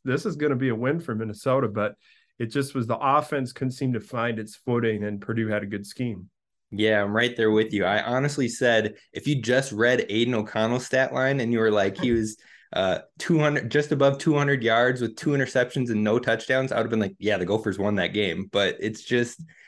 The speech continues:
Speaker 2: just wild how it all played out. Now, you had mentioned a couple, a bit about the wide receivers and getting jammed from the line. What are your thoughts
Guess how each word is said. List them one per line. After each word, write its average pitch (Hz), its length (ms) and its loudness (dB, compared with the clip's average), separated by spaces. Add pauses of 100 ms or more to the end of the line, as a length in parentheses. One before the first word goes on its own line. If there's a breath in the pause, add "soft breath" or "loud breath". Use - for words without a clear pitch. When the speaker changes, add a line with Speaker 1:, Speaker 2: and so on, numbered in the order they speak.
(140)
Speaker 2:
just 127 160 -2
wild 107 420 2
how 110 220 0
it 110 80 2
all 104 160 2
played 104 300 0
out. 95 280 0
Now, 107 320 -2 (460 loud breath)
you 139 100 0
had 156 140 4
mentioned 180 340 0
a 170 80 -6
couple, 143 460 2 (200)
a 117 160 2
bit 131 220 4
about 123 340 2
the 113 120 0
wide 110 260 2
receivers 117 460 0
and 107 260 -2
getting 110 380 0
jammed 113 380 -2
from 113 260 -2
the 104 100 0
line. 107 420 0 (200 loud breath)
What 127 320 2
are 135 160 2
your 123 160 2
thoughts 101 380 0